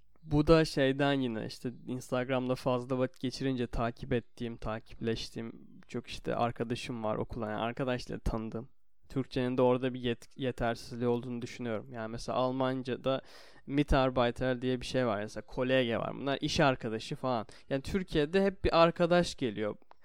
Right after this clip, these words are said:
karşısına. İş arkadaşı. Ya arkadaşım değil o insanlar ya da işte okul arkadaşı. Arkadaşım değil. Tanıyorum ve aynı ortamda zaman geçirmek zorundayım. Ama işte sınıf arkadaşı. Hayır amına koyayım. Sınıf arkadaşım falan değil onlar.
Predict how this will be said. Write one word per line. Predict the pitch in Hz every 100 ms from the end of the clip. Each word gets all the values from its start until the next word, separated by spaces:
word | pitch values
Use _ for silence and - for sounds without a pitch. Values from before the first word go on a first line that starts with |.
| - -
karşısına. | 127 101 - - 131 - - -
İş | 196 180
arkadaşı. | 151 117 - 101 - 175
Ya |
arkadaşım | 185 208 247 240 233 254 226
değil | 220 285
o | 285
insanlar | 185 135 131 127 120 107 117
ya | 127 131
da | 139
işte | 139 -
okul | 147 - 151
arkadaşı. | 127 - 110 139
Arkadaşım | 196 220 180 160 208
değil. | 196 143
Tanıyorum | - 214 202 131 170
ve | 180
aynı | 180 185 180
ortamda | 147 - 143 156
zaman | 160 156 165 160
geçirmek | 151 - 156 156
zorundayım. | - 123 110 117 185 - - - -
Ama | 156 147
işte | -
sınıf | 185 - 170 -
arkadaşı. | 113 107 110 107 - - -
Hayır | - 262 220
amına | 135 110 113
koyayım. | - 123
Sınıf | - 196 -
arkadaşım | 180 180 190 190 185 185
falan | 175 156 170 175
değil | 170 156
onlar. | 117 110 -